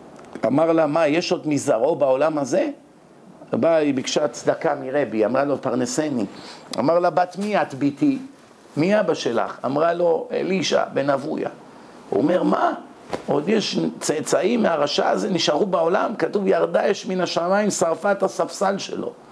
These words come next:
עד כדי כך. אז הג-, אז הגמרא אומרת, תראה מה זה, מה ב-, אלה שעוברים על רצונו של הקדוש ברוך הוא, התורה שהוא למד, יש לו כבר כל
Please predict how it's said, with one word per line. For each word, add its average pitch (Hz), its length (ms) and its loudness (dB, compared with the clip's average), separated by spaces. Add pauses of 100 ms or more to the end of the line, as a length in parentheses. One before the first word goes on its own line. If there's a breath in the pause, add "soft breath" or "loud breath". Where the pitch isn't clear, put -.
(1200 loud breath)
עד 175 240 0
כדי 165 320 0
כך. 143 340 0
אז 107 160 -2
הג-, 123 180 -2
אז 113 220 0
הגמרא 127 420 2
אומרת, 151 520 0
תראה 143 360 2
מה 139 240 0
זה, 101 200 0
מה 135 360 2
ב-, 120 300 4 (300)
אלה 156 240 2
שעוברים 139 540 0
על 135 120 0
רצונו 127 440 0
של 131 180 0
הקדוש 127 320 -2
ברוך 110 260 -2
הוא, 135 360 0 (500 loud breath)
התורה 123 480 0
שהוא 147 240 -2
למד, 151 460 2
יש 151 240 -6
לו 147 120 2
כבר 135 240 -2
כל 127 140 0